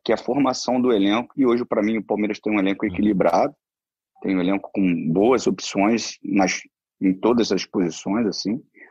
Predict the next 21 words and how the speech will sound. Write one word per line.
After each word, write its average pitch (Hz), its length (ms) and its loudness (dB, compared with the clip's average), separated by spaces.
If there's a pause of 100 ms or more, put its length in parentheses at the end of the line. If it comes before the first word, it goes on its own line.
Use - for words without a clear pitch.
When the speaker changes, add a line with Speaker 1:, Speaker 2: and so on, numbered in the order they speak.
(480)
Speaker 1:
e 92 580 4
só 98 260 0
na 107 100 2
lateral 92 360 0
esquerda, 92 460 -4
devido 87 320 -2
à 85 40 0
saída 82 360 0
do 80 140 -4
Vitor 85 360 -2
e 78 100 0
do 80 120 0
Diogo, 90 420 0 (560)
mas 85 240 0
eu 87 140 4
acho 90 160 -2
que 101 100 -4
é - 20 0
um 92 80 4
elenco 92 300 2
equilibrado, 113 640 0